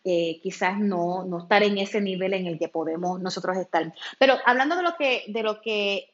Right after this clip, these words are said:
qué nosotros hacemos a veces para no, ¿verdad? no tener el éxito que nosotros esperamos. Hablemos de un poquito también de lo, cuando tenemos un burnout, ¿verdad? El burnout es cuando estamos trabajando excesivamente y nos cargamos, ¿verdad? Eh, en ocasiones yo misma he sentido,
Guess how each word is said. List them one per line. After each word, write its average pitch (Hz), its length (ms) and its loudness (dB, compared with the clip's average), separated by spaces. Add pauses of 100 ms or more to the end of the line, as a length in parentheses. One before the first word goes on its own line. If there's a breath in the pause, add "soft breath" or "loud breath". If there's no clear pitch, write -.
(140)
qué 262 180 2
nosotros 269 400 -6
hacemos 247 360 -2
a 226 60 2
veces 233 220 -4
para 202 220 -2
no, 202 320 -4
¿verdad? 185 380 0
no 196 180 -4
tener 214 220 0
el 196 160 2
éxito 202 340 -4
que 185 80 -8
nosotros 190 320 -4
esperamos. 180 560 2 (320 loud breath)
Hablemos 262 340 4
de 311 60 -2
un 311 80 0
poquito 302 240 -2
también 294 300 -2
de 262 80 0
lo, 214 160 -2
cuando 202 260 -2
tenemos 202 380 -6
un 226 180 -2
burnout, 165 480 -2
¿verdad? 180 240 0
El 190 100 0
burnout 208 480 0
es 240 220 0
cuando 190 280 -2
estamos 180 280 -8
trabajando 226 480 -2
excesivamente 208 920 -6 (260 loud breath)
y 208 140 0
nos 175 140 -4
cargamos, 165 680 -2
¿verdad? 170 440 0
Eh, 170 320 0
en 175 120 -2
ocasiones 185 640 0 (720)
yo 208 140 2
misma 202 280 2
he 202 60 0
sentido, 185 560 0